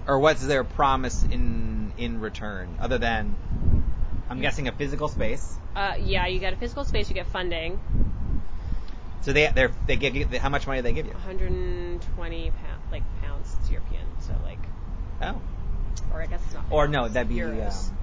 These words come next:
Speaker 2: Euros. Sorry,
Speaker 1: yes,
Speaker 2: I'm
Speaker 1: 'cause
Speaker 2: thinking
Speaker 1: the,
Speaker 2: U K.
Speaker 1: yeah, 'cause the, the Germans are on the euro. Okay.
Speaker 2: Yeah, so it's, like, a hundred and twenty
Speaker 1: Thousand?
Speaker 2: in fun-, uh,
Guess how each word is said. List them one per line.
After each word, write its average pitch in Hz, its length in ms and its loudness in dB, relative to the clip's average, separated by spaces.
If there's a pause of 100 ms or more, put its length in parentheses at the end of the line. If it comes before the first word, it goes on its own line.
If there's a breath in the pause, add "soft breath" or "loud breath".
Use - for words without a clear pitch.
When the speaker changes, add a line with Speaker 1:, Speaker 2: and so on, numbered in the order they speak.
Speaker 2:
Euros. - 300 -4
Sorry, - 320 -4
Speaker 1:
yes, 120 240 -2
Speaker 2:
I'm - 80 -6
Speaker 1:
'cause 120 100 -2
Speaker 2:
thinking - 0 -
Speaker 1:
the, 123 100 -2
Speaker 2:
U - 40 -4 (160)
K. - 160 -2 (120)
Speaker 1:
yeah, - 120 4
'cause - 200 6
the, - 100 8
the - 240 8
Germans 117 380 0
are 110 80 0
on 113 100 2
the 107 60 2
euro. 104 280 0
Okay. 110 260 8 (120)
Speaker 2:
Yeah, 131 260 10
so - 180 6
it's, 190 100 10
like, 185 120 4
a 185 60 10
hundred 190 320 4
and 196 80 2
twenty 165 680 -4 (260)
Speaker 1:
Thousand? 110 300 -2
Speaker 2:
in - 40 -2
fun-, 196 200 0 (120)
uh, 170 200 2